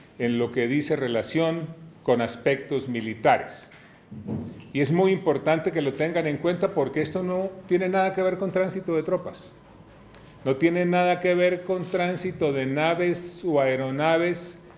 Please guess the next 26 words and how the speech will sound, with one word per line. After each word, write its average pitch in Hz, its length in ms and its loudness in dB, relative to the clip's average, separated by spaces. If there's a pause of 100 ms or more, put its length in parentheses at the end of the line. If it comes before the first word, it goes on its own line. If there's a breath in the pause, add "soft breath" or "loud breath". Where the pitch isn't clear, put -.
(440 loud breath)
o 151 180 10
estacionamiento 143 1400 0
de 120 100 2
dichas 143 400 -2
naves 147 460 -2
o 135 140 2
aeronaves. 127 880 -2 (560 loud breath)
No 151 140 2
tiene 170 280 2
que 175 140 4
ver 175 220 0
con 175 220 -2
presencia 156 640 0
permanente 147 760 -2
de 143 140 2
tropas, 175 600 0
no 131 160 -4
tiene 156 300 -2
que 165 120 0
ver 156 200 0
con 156 240 -4
invasiones 143 640 -2
a 135 80 -2
ningún 123 400 -2
país 143 420 0
vecino, 151 560 -2